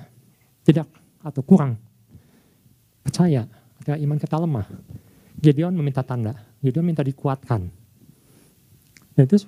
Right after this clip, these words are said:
sesuatu yang bisa dilakukan. Dan Tuhan jawab. Dan Tuhan katakan, ketika Gideon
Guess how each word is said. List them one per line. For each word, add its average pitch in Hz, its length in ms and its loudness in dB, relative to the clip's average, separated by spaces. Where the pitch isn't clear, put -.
sesuatu 151 320 -4
yang 131 320 -2
bisa 196 160 6
dilakukan. 113 560 -6
Dan 147 100 -4
Tuhan 202 460 -2
jawab. 139 320 -2
Dan 175 80 10
Tuhan 190 160 2
katakan, 180 480 -4
ketika 160 320 0
Gideon 127 480 0